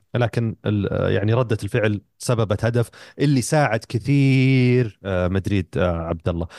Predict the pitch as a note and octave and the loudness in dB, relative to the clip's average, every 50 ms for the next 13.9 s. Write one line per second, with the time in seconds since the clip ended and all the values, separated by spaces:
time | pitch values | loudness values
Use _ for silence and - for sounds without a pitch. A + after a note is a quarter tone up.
0 | - F#2+ - A2 A2 A#2 C3 B2 A#2+ A2+ A#2 G#2+ - - A#2 - A#2+ D3 C3+ G#2+ | -16 -6 -2 0 2 2 2 2 2 2 0 0 0 -2 -2 0 2 2 2 0
1 | G2+ - C3 B2 A2 G#2 G2+ G#2+ G#2+ G#2+ G#2 G2 F#2 - - F#2 G2+ G2 E2+ G#2 | 0 0 0 0 0 0 0 0 2 2 0 0 -2 -4 -4 -4 -4 -2 0 -2
2 | G2 - - _ _ - _ - - A#2 A#2 G#2 - G#2 E2+ - F2+ E2 E2+ F#2 | -2 -2 -6 _ _ -20 _ -8 -4 -2 -2 0 -2 -2 -2 -2 -4 -2 -2 -4
3 | F#2+ G2+ - - - - - - - _ _ - A#2 A2 G#2+ G#2+ G#2+ G2+ F#2 G#2+ | -4 -4 -6 -12 -16 -16 -18 -18 -20 _ _ 0 2 2 2 2 2 0 0 0
4 | G#2 G#2 G#2 G#2+ G2+ A2 - - - E3+ F#3+ F#3+ - - F3 D3+ - D3+ C#3 C#3 | 0 2 2 2 0 0 -4 -2 -2 0 0 2 2 0 0 0 0 -2 0 2
5 | D#3+ E3+ E3+ - - - C3+ A#2 G#2+ - B2 - D3 C#3 C#3+ - D3+ D3 C3 A2+ | 2 2 0 0 0 -2 -2 -2 -2 -4 -2 -2 0 0 0 2 0 0 0 0
6 | B2+ A#2+ A2+ A2+ A2 G#2 F#2+ F2 - _ _ _ F#2 F#2 F#2 F#2 F2+ F2+ F2 - | -2 0 0 -2 -2 -2 -6 -8 -10 _ _ _ -4 -2 -2 -2 -2 -4 -4 -4
7 | E2+ G2 G2 - - - - - - G#2 G#2 F#2+ A#2+ C3 A#2+ A#2 A#2 A#2+ A#2+ G#2 | -4 -2 -2 -2 -4 -4 -6 -4 -2 -2 0 0 0 0 0 0 2 0 0 0
8 | G#2+ G2 - - - F#2+ F#2+ F2+ F2+ F#2+ G#2+ D3+ - _ _ _ _ _ _ _ | -2 -4 -4 -2 0 0 2 2 2 0 -2 -4 -8 _ _ _ _ _ _ _
9 | _ _ _ _ _ _ _ _ _ _ _ _ - - C3+ B2+ B2+ B2 A2 A#2+ | _ _ _ _ _ _ _ _ _ _ _ _ -6 -2 -2 0 0 0 0 2
10 | A#2+ A#2 G#2+ G#2 G2+ G#2 G2+ G2 F2 - - - - - - _ - - - - | 2 2 4 2 2 2 2 0 -2 -6 -12 -16 -16 -18 -18 _ -18 -18 -8 -8
11 | C4+ - - - A#3 G#3+ - - B3+ B3+ F3 B2+ G#2+ - - _ _ _ _ _ | -8 -8 -4 -4 -4 -4 -2 -2 0 0 0 -2 -4 -6 -12 _ _ _ _ _
12 | _ _ _ _ _ _ _ _ D3 C3 B2 - F3 D#3 C#3+ A#2 G#2+ A#2+ G#2+ A#2+ | _ _ _ _ _ _ _ _ 0 0 0 2 2 2 2 2 0 0 0 2
13 | A#2 B2 B2 A#2 A#2 G#2+ G#2 F#2+ G2 G2+ G2 G2 F#2+ F#2 F2+ F2 E2+ | 2 4 4 4 4 2 2 2 2 2 4 4 4 4 2 2 0